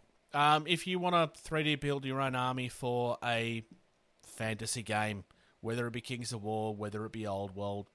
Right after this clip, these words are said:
like, there's a lot of different options out there for you. This is another one. Uh, and this basically means that they've completed an army that they had started, essentially.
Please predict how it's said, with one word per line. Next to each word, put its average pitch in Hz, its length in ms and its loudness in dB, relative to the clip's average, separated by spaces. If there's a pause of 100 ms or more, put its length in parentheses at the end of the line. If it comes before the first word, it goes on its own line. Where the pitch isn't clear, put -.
(100)
like, 67 180 -6
there's 123 260 0
a 107 60 -2
lot 107 320 -2
of 107 120 -10
different 104 280 -8
options 95 380 -8
out 92 220 -8
there 85 140 -10
for 85 260 -12
you. 85 160 -10 (420)
This 113 200 -8
is 117 160 -6
another 98 280 -4
one. 95 220 -4 (720)
Uh, 104 320 0
and 120 180 -2
this 123 200 -2
basically 143 540 0
means 160 360 0
that 190 200 0 (180)
they've 139 540 -2 (640)
completed 135 520 -4
an 127 120 -8
army 151 280 0
that 160 140 -6
they 175 120 0
had 175 180 2
started, 170 420 2
essentially. 120 540 -6